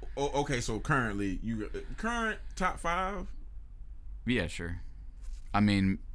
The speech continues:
Speaker 2: yeah, may-, maybe, like, by consensus
Speaker 1: 'Cause you know
Speaker 2: of
Speaker 1: we all got a personal top five, and
Speaker 2: Yeah.
Speaker 1: it's like, okay, this is the top five. Like, this is me being honest
Speaker 2: Yeah, yeah, he's
Speaker 1: just by
Speaker 2: definitely there,
Speaker 1: rap.
Speaker 2: bro,
Speaker 1: So
Speaker 2: definitely.
Speaker 1: he's in your personal and your, like,
Speaker 2: Yeah.
Speaker 1: this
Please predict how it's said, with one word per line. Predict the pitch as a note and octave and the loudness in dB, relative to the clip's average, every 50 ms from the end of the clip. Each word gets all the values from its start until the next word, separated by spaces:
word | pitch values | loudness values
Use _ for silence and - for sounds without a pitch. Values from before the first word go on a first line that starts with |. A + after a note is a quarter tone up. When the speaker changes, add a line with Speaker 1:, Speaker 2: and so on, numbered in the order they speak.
| - - - - - - - - - - - | -8 -8 -8 -6 -6 -6 -8 -4 -2 -2 2
Speaker 2:
yeah, | F#2+ G2+ F#2+ F2+ E2 | 4 6 6 6 6
may-, | E2 E2+ F2+ F2+ | 4 4 4 4
maybe, | F2 - F2+ F#2 F#2 F2+ F#2 F2+ F2+ | 2 2 2 2 2 4 2 2 2
like, | F2 F2+ F2+ F2+ F2 E2 E2+ | 2 2 2 0 0 0 0
by | D#2+ F2 E2 E2 E2 E2 D2+ | 2 2 2 4 2 2 0
consensus | - - F2+ E2 - - E2+ E2+ E2 - F#2 F#2 E2+ - - - - | 0 0 0 0 2 2 2 2 0 0 -2 -2 -2 -2 -2 -2 -2
Speaker 1:
'Cause | - D#3 F3 | -2 -2 0
you | G#3 | 2
know | - G3+ F#3+ | 2 4 4
Speaker 2:
of | |
Speaker 1:
we | F#3+ F#3 F3 | 4 4 4
all | F3 F3 E3 | 4 4 2
got | D#3 D3 B2 | 2 0 0
a | G#2+ | 0
personal | A2+ - - D3 D3 D#3+ D#3 F3+ E3+ E3+ | 0 0 0 0 0 0 0 -2 -4 -4
top | D#3 - F3+ F3 - - | -4 -2 -2 -2 -2 -2
five, | - E3 D#3 D#3 | -2 0 0 2
and | - - | 2 2
Speaker 2:
Yeah. | F2 D#2+ C#2 | 2 2 0
Speaker 1:
it's | - G2 | 0 0
like, | B2 G#2+ | 0 0
okay, | A2 - B2+ A2 | 0 0 0 0
this | G#2+ A#2+ B2+ A#2 | 2 0 0 0
is | A#2+ | -2
the | G#2 A2 | -4 -4
top | G#2 - B2 A2 G2 - | -4 -2 -2 -2 -2 -2
five. | - G#2 G2 G2 G2 F#2+ F#2+ F2+ F2 | -2 -2 0 2 2 0 0 -2 -4
Like, | F2 F2 F2+ E2+ | -4 -4 -4 -4
this | G2 A2 G2+ | -4 -2 -2
is | G#2 G#2 | 0 0
me | G#2 G#2+ | 0 0
being | G#2 F#2+ G2+ G2 F#2+ F2+ | 0 0 -2 -4 -4 -4
honest | - F2+ F#2+ F3 | -2 2 6 8
Speaker 2:
Yeah, | D3 G#2 | 8 10
yeah, | F#2+ G2+ G#2 G2 F2+ | 10 8 8 8 8
he's | F2+ F#2+ F#2+ | 6 4 4
Speaker 1:
just | F#2 F#2+ G2+ F#2+ F#2+ | 4 4 4 4 4
by | G#2 | 4
Speaker 2:
definitely | F2 F2+ F2+ F2+ F2 | 4 4 4 4 2
there, | E2+ | 2
Speaker 1:
rap. | E2 D2+ | 0 0
Speaker 2:
bro, | D2+ D#2 E2 | -2 -2 -4
Speaker 1:
So | D#2+ | -4
Speaker 2:
definitely. | E2 F2 F2+ - D3 D3+ E3+ | -4 -2 0 2 4 4 4
Speaker 1:
he's | D#3+ D3 | 4 2
in | C#3+ | 2
your | B2+ A#2+ A2+ | 2 2 2
personal | - - C#3 C3 B2+ C3 B2 A#2 G#2+ | 2 2 2 2 2 0 -2 -4 -4
and | A2+ A#2+ B2+ B2 A#2+ A2+ | -2 -2 0 0 0 0
your, | G#2+ G#2+ G2+ G2+ | 0 0 0 0
like, | G2 F#2+ - | 0 0 0
Speaker 2:
Yeah. | F3 G3+ D#3+ | 0 0 0
Speaker 1:
this | F#2 G#2 G#2 G#2 - | 0 0 -2 -2 -4